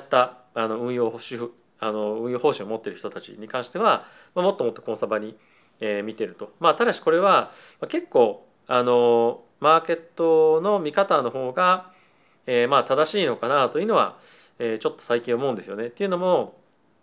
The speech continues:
やっぱりフェットの見方として、えー、まあ、いろいろとここ最近ずっと批判はされていますが、それが当たってたことっていうのが本当にこの二年ぐらい正直ないですよね。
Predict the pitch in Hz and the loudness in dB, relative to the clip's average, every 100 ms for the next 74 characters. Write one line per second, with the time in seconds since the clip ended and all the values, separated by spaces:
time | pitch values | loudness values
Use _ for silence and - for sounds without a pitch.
0 | _ _ - - 123 262 294 185 120 107 | _ _ -12 -4 -4 -4 -6 -4 -4 -2
1 | 123 123 107 95 110 - - 123 101 - | -2 0 -2 -4 -10 -8 -2 0 -2 -10
2 | - - _ 117 110 107 104 101 101 98 | -20 -20 _ -6 -4 -2 -4 -6 -8 -10
3 | 101 135 120 127 127 127 123 123 123 127 | -4 0 2 0 -2 -4 -4 -4 -2 -2
4 | 120 120 110 120 117 113 127 123 123 117 | -4 -8 -6 -6 -4 -8 -4 -4 -4 -4
5 | 123 117 123 117 - 107 104 98 - 190 | -4 -4 -2 -4 -6 -6 -4 -4 -2 2
6 | 185 - 240 - 147 151 127 110 110 98 | 2 2 -4 -4 -6 -4 -4 -4 -6 -10
7 | 92 170 196 196 196 185 185 - _ _ | -8 -6 -4 -4 -2 0 -2 -6 _ _
8 | 135 147 170 170 107 120 113 - 123 127 | -2 0 2 2 0 -2 -10 -4 -2 -2
9 | 95 - - 98 | -6 -16 -14 -14